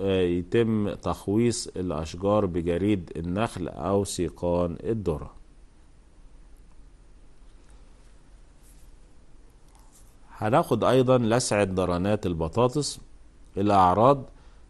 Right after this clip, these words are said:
بتتأثر ضرنات البطاطس التي تتعرض لحرارة الشمس لتظهر عليها بقع جافة مكرمشة، بتكون غائرة عن،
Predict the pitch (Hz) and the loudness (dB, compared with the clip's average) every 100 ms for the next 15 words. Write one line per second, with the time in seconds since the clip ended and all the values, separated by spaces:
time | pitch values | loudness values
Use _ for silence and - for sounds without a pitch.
0 | - - 101 101 107 143 - 113 90 90 | -10 -6 -2 2 4 4 2 0 0 -2
1 | 90 92 107 113 - - 87 85 87 110 | -2 0 0 -2 -4 -8 -6 -2 -2 2
2 | 113 107 90 65 90 98 98 - 80 85 | 0 0 -8 -6 -4 -2 -4 -4 -4 2
3 | 101 110 90 82 - 87 98 101 92 - | 2 2 0 -4 -6 -4 0 0 -4 -8
4 | 78 - - 131 139 - - - - - | -12 -8 -2 -2 -4 -10 -16 -20 -20 -20
5 | - - - - - - - - 87 87 | -20 -20 -20 -20 -20 -20 -20 -14 -8 -2
6 | 120 135 110 95 85 90 107 101 87 107 | 2 2 2 2 2 2 2 0 -2 0
7 | 92 80 95 113 - 87 82 80 78 90 | 0 0 0 -2 -4 -6 -6 -6 -4 -2
8 | 113 120 113 - - - - - - 85 | -2 -2 -4 -10 -20 -20 -20 -20 -14 -10
9 | - 131 123 95 92 76 110 107 90 76 | 2 2 4 2 2 2 2 4 4 2
10 | 85 95 101 | 0 0 -2